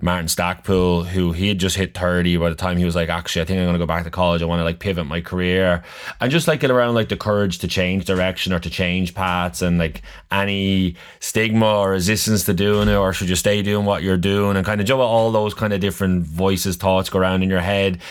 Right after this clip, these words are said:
Tell us a little bit about that, 'cause obviously, like, this whole podcast series has been done as part of the G P A's B O three sixty program. So,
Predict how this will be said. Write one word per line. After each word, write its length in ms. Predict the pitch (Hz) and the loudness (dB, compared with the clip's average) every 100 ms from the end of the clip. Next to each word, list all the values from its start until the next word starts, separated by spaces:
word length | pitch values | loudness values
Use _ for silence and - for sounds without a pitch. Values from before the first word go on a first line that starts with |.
| - | -6
Tell 180 | - 139 | -2 -2
us 140 | 151 | 0
a 40 | 139 | 2
little 160 | 123 | 2
bit 100 | 117 | 4
about 280 | 98 98 104 | 2 2 2
that, 260 | 95 85 87 | 0 -2 -2
'cause 140 | 92 | 0
obviously, 360 | 95 98 92 104 | 0 0 -2 0
like, 320 | 92 85 - - - - | 0 -2 -10 -20 -20 -4
this 160 | 98 101 | -2 2
whole 180 | 104 | 0
podcast 460 | 90 95 92 98 92 | 2 0 2 0 0
series 300 | 98 90 90 | 0 2 2
has 140 | 90 | 0
been 180 | 85 90 | 0 0
done 440 | 87 87 87 87 - - | 2 2 2 0 -6 -12
as 100 | - | -4
part 220 | 92 90 | -2 -2
of 100 | 82 | -4
the 60 | 80 | -2
G 160 | 95 | -2
P 120 | 90 | 0
A's 180 | 87 85 | -2 -2
B 100 | 90 | 0
O 100 | 90 | -2
three 160 | 85 87 | 0 -2
sixty 360 | 92 87 92 | 0 -2 -4
program. 580 | 87 90 87 87 85 82 | -2 0 0 0 0 -2
So, 380 | - 85 82 | -2 0 0